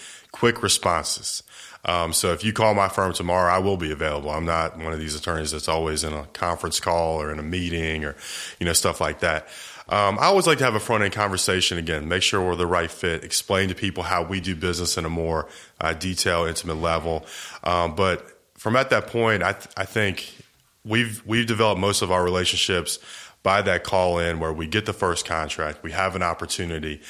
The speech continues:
and then, um, they like the way we do business. Um, but it is critical. I think we can offer a lot of value to investors, people who are trying to do flips and whatnot, because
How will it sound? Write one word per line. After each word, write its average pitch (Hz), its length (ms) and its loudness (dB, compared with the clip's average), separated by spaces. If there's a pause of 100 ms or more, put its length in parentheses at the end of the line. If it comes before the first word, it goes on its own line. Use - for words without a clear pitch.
(280)
and 85 180 -2
then, 80 520 0 (160)
um, 78 320 -2
they 85 100 2
like 82 240 0
the 90 80 -4
way 80 220 0
we 80 180 -4
do 78 140 -6
business. - 640 -4 (480)
Um, 82 440 0 (320)
but 139 100 6
it 151 100 4
is 160 180 4
critical. 90 600 2
I 101 120 0
think 107 240 -2
we 104 100 0
can 98 160 2
offer 95 280 4
a 85 60 2
lot 87 220 2
of 82 80 -2
value 85 440 0
to 85 300 -2
investors, 82 600 0
people 85 340 -4
who 82 120 -2
are 80 80 -2
trying 82 360 -2
to 80 60 -8
do 82 140 -6
flips 82 460 -2
and 82 120 -4
whatnot, 82 380 0
because 87 380 -4